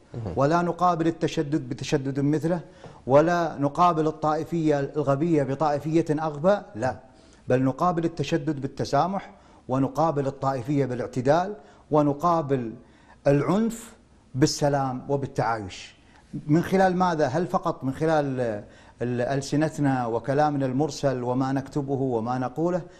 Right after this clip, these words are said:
Speaker 2: هذا شيء جميل وعظيم، والكلمة يعني، آه، كما ورد في عدد من الكتب المقدسة أن، أن أول ما كان الكلمة،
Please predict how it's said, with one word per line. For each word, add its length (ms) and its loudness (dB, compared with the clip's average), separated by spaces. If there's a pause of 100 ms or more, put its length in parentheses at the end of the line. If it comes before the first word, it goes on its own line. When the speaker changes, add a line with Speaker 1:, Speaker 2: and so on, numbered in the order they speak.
(140)
Speaker 2:
هذا 220 2
شيء 220 0
جميل 380 0
وعظيم، 500 0
والكلمة 520 0
يعني، 460 0 (560)
آه، 420 0
كما 280 2
ورد 300 0
في 460 -2 (220)
عدد 380 -2
من 80 -6
الكتب 360 -6
المقدسة 800 -2
أن، 360 -2 (440)
أن 140 2
أول 400 2
ما 120 -2
كان 280 -2
الكلمة، 460 -4